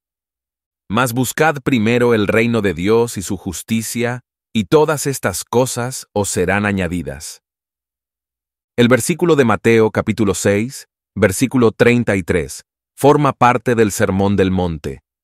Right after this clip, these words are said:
donde Jesús ofrece una serie de enseñanzas sobre cómo vivir de manera que refleje el verdadero compromiso con el reino de Dios. En este versículo en particular,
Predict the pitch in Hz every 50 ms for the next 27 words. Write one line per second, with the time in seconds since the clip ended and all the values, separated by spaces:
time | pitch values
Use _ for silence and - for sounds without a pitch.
0 | _ - - 101 113 110 117 107 - 104 - - 160 160 - 147 - - 120 120
1 | - - 113 113 113 104 - - 123 113 117 110 104 110 104 101 - 101 95 98
2 | 107 110 117 110 104 - 107 98 - - 104 95 98 113 - 123 120 135 135 131
3 | 123 107 113 113 110 104 101 107 95 92 92 98 101 101 104 - - 98 90 95
4 | 90 - 107 107 110 - - 101 90 92 90 98 95 90 82 87 85 90 101 104
5 | 104 104 - - 101 95 - - 82 87 95 98 92 - 98 92 - 101 90 85
6 | 82 80 - 92 95 92 92 92 90 85 82 80 76 80 76 69 64 - - -
7 | - _ _ _ _ _ _ _ _ _ _ - 101 98 101 107 - - 110 92
8 | 92 85 - - 107 98 - 98 90 85 85 82 87 80 78 - 80 - 82 80
9 | 82 82 80 78 78 -